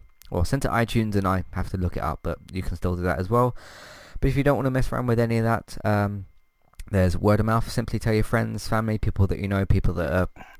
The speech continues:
either talking about the Premier League or watching Game of Thrones, watching Endgame, uh, or playing any sort of games that we cover. You can tell your friends, family, people that you know about the website and the iTunes feeds. Um, share the posts on Facebook, retweet them on Twitter, put them in different Facebook groups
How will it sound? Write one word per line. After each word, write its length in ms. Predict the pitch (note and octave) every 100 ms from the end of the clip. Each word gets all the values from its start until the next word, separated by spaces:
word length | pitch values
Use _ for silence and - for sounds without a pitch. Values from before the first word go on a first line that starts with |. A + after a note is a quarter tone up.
| -
either 180 | G2
talking 240 | F#2+ A2 F#2
about 140 | F#2+
the 60 | F#2
Premier 280 | - G2+ G#2
League 300 | D3+ D#3+ -
or 80 |
watching 280 | F2 G2 -
Game 180 | F2+ F2+
of 80 | F2+
Thrones, 380 | B2+ C3 B2 G2
watching 300 | G2 - F2+
Endgame, 760 | G#2+ A#2 A2+ A2+ A2+ A2+ A2 - -
uh, 300 | F#2+ F#2 F2+ - -
or 100 | -
playing 280 | F2+ G#2 G2
any 260 | G2 F#2+ F#2
sort 180 | - F#2
of 60 |
games 220 | A2+ A2+
that 80 | A2
we 100 | G#2
cover. 300 | G#2 A2 A2
You 100 | G2+
can 140 | F2+ -
tell 160 | G2
your 100 | F#2+
friends, 380 | F#2+ G#2 F#2+ F#2+
family, 340 | - F#2 F#2+
people 300 | F#2 F#2+ E2+
that 140 | E2+ -
you 60 |
know 220 | F#2 F#2 F#2 - - - - - - -
about 240 | - B2+ -
the 60 |
website 320 | B2 A#2+ B2+ A#2
and 100 | A#2
the 20 |
iTunes 380 | A#2+ - B2+ A#2
feeds. 420 | B2+ B2 A#2+ - -
Um, 400 | G#2 G#2 G2+ G2+ - -
share 160 | - A2
the 80 |
posts 260 | - A2+ -
on 100 | G#2+
Facebook, 380 | B2+ B2+ - B2
retweet 400 | - G#2 - G2+
them 120 | F#2+
on 140 | F2+ F2+
Twitter, 320 | A#2+ B2 B2
put 120 | -
them 120 | - G2
in 60 |
different 300 | F#2+ - F2+
Facebook 340 | A2 A2 - -
groups 300 | A2 -